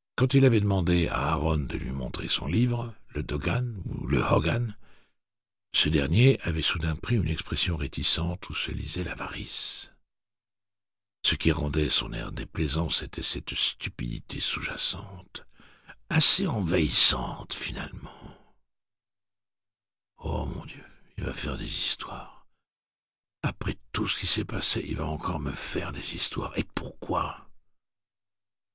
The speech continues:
Parce que c'est réellement un rat. Vous pouvez me faire confiance, Cal, dit-il,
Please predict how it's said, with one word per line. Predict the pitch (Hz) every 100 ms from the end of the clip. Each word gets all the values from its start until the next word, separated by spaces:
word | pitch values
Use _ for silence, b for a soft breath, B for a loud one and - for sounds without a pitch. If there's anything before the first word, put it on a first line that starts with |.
| _ -
Parce | - -
que | - -
c'est | - - - - _
réellement | - - 80 85 78 82 73 71 76 85 69 - -
un | - 60 -
rat. | - 64 - - - - _ _ _ _ _ _ _ _ _ _ _ _ _ _ _ _ _ _ _ _ _ _ _ _ _ _ _ -
Vous |
pouvez | - 127
me | 139
faire | 156 -
confiance, | 113 101 - 208 208 -
Cal, | - - - - - -
dit-il, | 85 - 69 65